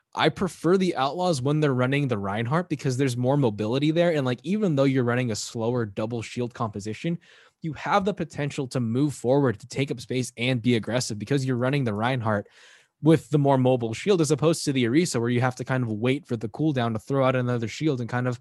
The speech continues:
play, like, leapfrog over the distance,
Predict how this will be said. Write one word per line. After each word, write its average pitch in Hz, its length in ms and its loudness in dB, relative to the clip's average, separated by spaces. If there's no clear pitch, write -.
play, 131 220 0
like, 117 360 0
leapfrog 123 880 0
over 143 240 2
the 123 120 0
distance, 113 680 -4